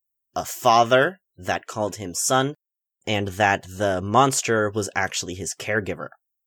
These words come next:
They open the doors to the monster, and the caregiver listens to his commands. King writes on his dog collar, the medallion, the sigil that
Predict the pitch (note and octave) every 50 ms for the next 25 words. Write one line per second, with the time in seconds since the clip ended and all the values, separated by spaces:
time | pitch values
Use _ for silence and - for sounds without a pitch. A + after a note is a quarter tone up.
0 | _ _ _ G#2+ B2 C3 B2+ C3+ C3 A2+ A#2+ A2+ A2+ G#2+ A#2 A#2 A#2 A2+ - B2
1 | A2 G#2 A#2 C3+ D3+ D3 - - D3+ D3 D3 - A#2 G#2+ G2 - - D3 D3+ C#3
2 | D#3 D#3 D3+ D#3 D3+ C#3+ D#3+ F3+ - - E3+ E3+ - - E3+ D3+ - E3+ D#3 -
3 | - - D#3+ C3 G#2 G#2+ F#2 - D3 - - - - _ _ _ _ _ _ _
4 | _ _ _ - - - C3+ C3+ C3 A#2+ F#2 F2 G#2 G#2+ A2+ A#2+ A2+ - - -
5 | - - - - _ _ _ _ _ _ - A2 G#2+ A2 G#2+ G#2+ G#2 F#2 - -
6 | G2 - G#2+ F#2+ G#2+ G#2+ - - A#2 A#2 A#2+ B2 C3 B2+ A#2 F#2+ E2 F2 F2 E2+
7 | G2+ F2 F#2 G2+ G2+ G2+ G#2+ G#2 G#2 G2+ - - - - - G#2 G2 G2+ A#2 A#2+
8 | C3 D3+ - _ - F#2+ G2 F2+ -